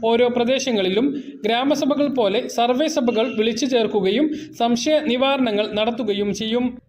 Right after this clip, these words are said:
സ്ഥലം ഉടമകളുടെ സംശയ ദൂരീകരണം നടത്തുകയും ചെയ്യും. റീസർവേ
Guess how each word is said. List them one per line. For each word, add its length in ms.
സ്ഥലം 280
ഉടമകളുടെ 520
സംശയ 440
ദൂരീകരണം 600
നടത്തുകയും 500
ചെയ്യും. 280
റീസർവേ 420